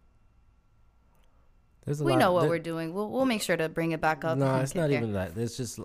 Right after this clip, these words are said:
Speaker 1: it's a lot of shit going on right here, and I
Speaker 2: It's
Speaker 1: feel
Speaker 2: a
Speaker 1: like if
Speaker 2: lot.
Speaker 1: we don't, don't talk about it, then I feel like we're not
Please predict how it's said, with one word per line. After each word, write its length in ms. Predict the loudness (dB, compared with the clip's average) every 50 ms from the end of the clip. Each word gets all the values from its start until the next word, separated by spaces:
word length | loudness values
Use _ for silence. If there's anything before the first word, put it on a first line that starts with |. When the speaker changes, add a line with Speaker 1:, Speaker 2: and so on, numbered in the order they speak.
| -12 -12
Speaker 1:
it's 140 | -8 -6 -4
a 40 | -4
lot 200 | -2 -2 -4 -4
of 80 | -6
shit 240 | -6 -6 -6 -4 -4
going 200 | -6 -6 -6 -6
on 120 | -6 -6 -6
right 160 | -6 -8 -6
here, 140 | -6 -6 -4
and 100 | -4 -6
I 40 | -6
Speaker 2:
It's 80 | -4
Speaker 1:
feel 100 | -4 -4
Speaker 2:
a 20 | -2
Speaker 1:
like 140 | -2 -4
if 80 | -4 -6
Speaker 2:
lot. 100 | -4 -4
Speaker 1:
we 80 | -4 -2
don't, 380 | -2 -2 -2 -2 -4 -6 -10 -14 -20 -20 -20 _ _ _ _ _ _ _ _ _ _ _ _ _ _ _ _ _ _ _ _ _ _
don't 440 | -2 0 0 0 -2 -6 -12 -8 -2
talk 440 | -2 0 0 0 -2 -2 -4 -4
about 420 | -8 -8 -6 -4 -2 0 0 0 0
it, 160 | -2 -4 -6
then 160 | -6 -6 -6
I 120 | -4 -6 -6
feel 180 | -6 -6 -4
like 100 | -4 -4
we're 160 | -4 -4 -4
not 380 | -4 -2 -2 -2 -2 -4 -6